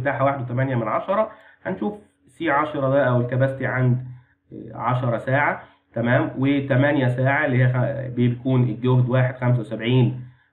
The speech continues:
فولت لكل، آه، سيل، بيديني برضو في الحالة بتاعت العشرة والتمانية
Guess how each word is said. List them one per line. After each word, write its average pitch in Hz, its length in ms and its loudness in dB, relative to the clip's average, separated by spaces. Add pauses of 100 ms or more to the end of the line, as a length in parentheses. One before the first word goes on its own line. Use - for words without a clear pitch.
(160)
فولت 127 300 2
لكل، 127 520 0
آه، 104 260 -4
سيل، 170 520 0
بيديني 156 540 4
برضو 147 480 2
في 131 140 -4
الحالة 135 340 0
بتاعت 123 300 0
العشرة 127 360 -2
والتمانية 123 640 2